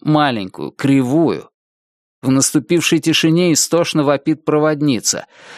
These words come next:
«Собрал всё сейчас же, сразу! Собрал и вышел из вагона!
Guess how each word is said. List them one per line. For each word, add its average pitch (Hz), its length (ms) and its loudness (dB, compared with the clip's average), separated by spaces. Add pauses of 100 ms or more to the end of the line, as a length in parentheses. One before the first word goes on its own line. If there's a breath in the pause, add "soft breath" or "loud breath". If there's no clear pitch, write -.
(200 loud breath)
«Собрал 392 640 2
всё 381 260 0
сейчас 370 520 2
же, 262 160 -2
сразу! 285 840 0
Собрал 392 760 0
и 339 80 -4
вышел 392 360 2
из 339 120 -2
вагона! 311 680 0